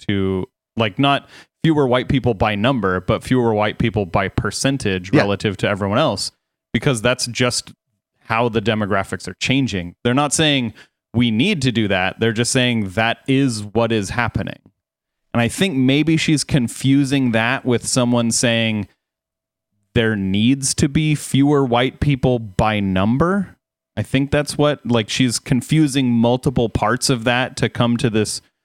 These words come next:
Speaker 1: weird conclusion.
Speaker 2: And also, like, there's a difference too, and I'm, I'm not the best to talk about this, but there's a difference between, like, whiteness as a construct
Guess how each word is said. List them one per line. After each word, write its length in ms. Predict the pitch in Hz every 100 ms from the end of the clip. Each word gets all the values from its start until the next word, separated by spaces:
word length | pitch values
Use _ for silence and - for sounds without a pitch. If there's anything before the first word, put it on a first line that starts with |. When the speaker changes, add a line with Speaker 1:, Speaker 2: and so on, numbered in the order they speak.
| _ _ 98
Speaker 1:
weird 460 | 107 110 120 113 107
conclusion. 840 | - 104 - 110 110 117 127 139 131 _ _ _ _ _ _ -
Speaker 2:
And 360 | 151 151 147 135 -
also, 340 | 147 - 170
like, 300 | 135 107 - _ _ - _
there's 280 | 131 120 113
a 60 | 107
difference 520 | 127 - 117 95 -
too, 400 | - 101 82 82
and 160 | 95 92
I'm, 240 | 95 95
I'm 220 | 87 120
not 380 | 123 110 - 101
the 80 | 95
best 260 | 98 85 -
to 60 |
talk 240 | - 80 82
about 260 | 78 80
this, 180 | 85 85
but 120 | 101
there's 140 | 123 123
a 60 |
difference 420 | 107 120 - 104 -
between, 340 | - - 104
like, 180 | 82 76
whiteness 560 | 82 92 98 95 87 -
as 240 | 90 82
a 120 | 80
construct 920 | - 101 90 85 - 90 78 76 _